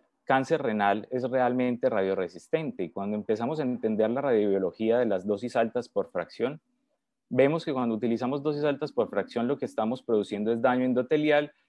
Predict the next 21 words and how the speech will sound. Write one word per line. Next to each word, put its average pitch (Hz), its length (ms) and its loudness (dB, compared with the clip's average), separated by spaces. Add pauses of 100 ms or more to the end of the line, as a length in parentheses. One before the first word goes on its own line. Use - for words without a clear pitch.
(160)
y 143 100 -4
posteriormente 147 880 -2
un 117 120 -2
colapso 127 420 2
de 110 40 4
la 104 60 2
vasculatura 95 680 -2
tumoral. 101 500 0 (380)
Y 139 100 2
adicionalmente, 156 880 0
estamos 123 640 -2
ayudando 117 800 0 (400)
o 120 140 4
modulando 117 580 4
la 117 100 4
respuesta 101 460 -6
inmune 110 360 -2
de 104 60 -2
estos 101 300 -8
pacientes. - 720 -16 (440)
Entonces, 185 560 -2